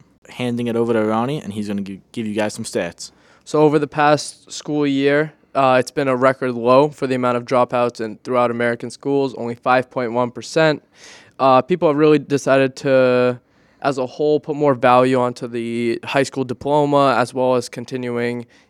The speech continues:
Speaker 2: their career in education, it, going to college. And we're just going to continue to talk about that. We're gonna talk about how, uh, high school dropouts usually,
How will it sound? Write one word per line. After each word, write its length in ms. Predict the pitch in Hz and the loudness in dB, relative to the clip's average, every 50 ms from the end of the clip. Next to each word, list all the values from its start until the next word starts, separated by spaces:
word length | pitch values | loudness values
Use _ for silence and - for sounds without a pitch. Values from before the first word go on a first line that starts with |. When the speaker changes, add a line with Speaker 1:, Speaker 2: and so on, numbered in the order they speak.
| _ | _
Speaker 2:
their 380 | - 123 127 120 120 120 123 - - | -6 -4 -2 -2 0 0 -2 -2 -6
career 320 | - - 143 131 127 123 | -6 -2 0 0 0 0
in 80 | 123 123 | 0 -2
education, 840 | 123 117 117 110 - - 123 117 - - 123 117 113 113 113 110 - - - | -4 -4 -6 -6 -4 -4 -4 -4 -4 -4 -4 -2 -2 -4 -6 -8 -10 -12 -14
it, 260 | - - - - - _ | -14 -14 -14 -16 -16 _
going 220 | - 120 113 104 | -8 -8 -8 -8
to 80 | - - | -10 -14
college. 680 | - - 170 165 160 151 143 139 139 135 - - - _ _ - - _ _ _ _ _ _ - | -6 0 2 4 4 4 4 2 0 -2 -4 -12 -20 _ _ -20 -20 _ _ _ _ _ _ -8
And 400 | 131 135 131 131 131 135 135 131 | -4 -2 -2 0 0 -2 0 0
we're 120 | 147 151 | 0 0
just 140 | 139 - - | 0 -2 -2
going 180 | 165 151 147 | -2 -2 -2
to 200 | 139 - 143 135 | -2 -4 -6 -6
continue 560 | 127 - 156 139 - - 151 143 143 139 135 135 | -6 -6 -8 -8 -4 -4 -2 0 2 0 0 0
to 540 | 135 - - 131 131 131 127 127 131 131 120 | -2 -4 -4 -2 0 0 2 2 2 0 0
talk 300 | - - 127 127 123 - | 0 0 0 -2 0 -2
about 300 | 123 127 127 127 123 _ | -2 -2 -2 -2 -4 _
that. 380 | 147 139 147 147 147 135 - _ _ - - - - _ _ | -4 -2 0 0 0 -2 -4 _ _ -20 -20 -20 -20 _ _
We're 160 | - 139 131 | -6 -4 -2
gonna 140 | 139 139 131 | -4 -4 -4
talk 260 | - 143 139 135 - | -4 -4 -4 -4 -2
about 260 | 131 135 131 127 120 | -2 -2 0 0 -2
how, 560 | - - 131 127 127 127 123 123 123 123 - - _ _ - | -4 -2 0 2 4 4 4 4 4 2 2 -2 _ _ -8
uh, 380 | - 113 117 113 117 113 113 | -4 -2 0 0 2 0 0
high 220 | 113 - - 151 151 | -2 0 0 0 0
school 640 | - - - - 147 143 139 139 135 131 127 131 123 | 0 -2 -6 -4 -2 0 2 2 2 2 2 0 0
dropouts 760 | - 147 135 135 135 - 143 139 139 139 135 - - - - | 2 4 4 4 4 4 2 2 2 2 -2 -6 -12 -14 -14
usually, 720 | - 139 135 135 131 120 131 127 131 131 127 127 123 117 | -12 -8 -6 -6 -4 -4 -4 -2 -2 -2 0 -2 -2 -4